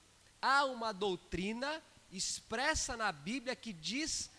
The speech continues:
verdades acerca do Espírito Santo, mas o Espírito Santo não é uma doutrina, ele é uma pessoa.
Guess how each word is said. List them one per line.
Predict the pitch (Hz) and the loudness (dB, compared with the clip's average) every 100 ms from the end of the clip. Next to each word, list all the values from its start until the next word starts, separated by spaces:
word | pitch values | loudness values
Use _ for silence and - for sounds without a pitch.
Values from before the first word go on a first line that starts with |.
| - - | -20 -18
verdades | 143 185 208 175 160 226 277 240 226 | -4 0 0 0 2 4 4 0 -4
acerca | 226 208 - 202 226 220 208 | -2 -2 -2 0 -2 -4 -6
do | 190 | -6
Espírito | - - 185 - 180 | -6 -6 -8 -6 -4
Santo, | - 170 139 123 | 0 0 0 -4
mas | 131 139 | -6 -6
o | 151 | -6
Espírito | - 175 165 - | -8 -8 -8 -4
Santo | - 214 240 269 254 - - 160 | -4 -4 -4 -8 -10 -14 -20 -14
não | 160 175 220 302 285 | -8 -4 0 0 2
é | 202 233 269 - - | 2 2 0 -8 -12
uma | 208 208 202 | -8 -4 -2
doutrina, | 185 196 - 156 139 117 107 - | -2 -4 -4 -2 -2 -4 -8 -8
ele | 143 139 135 | -8 -4 -2
é | 180 - - | -2 -4 -6
uma | 262 311 320 311 - - - - - - - - - | -4 0 0 0 -10 -20 -20 -20 -20 -20 -20 -18 -8
pessoa. | 151 - 110 101 | -6 -4 -6 -8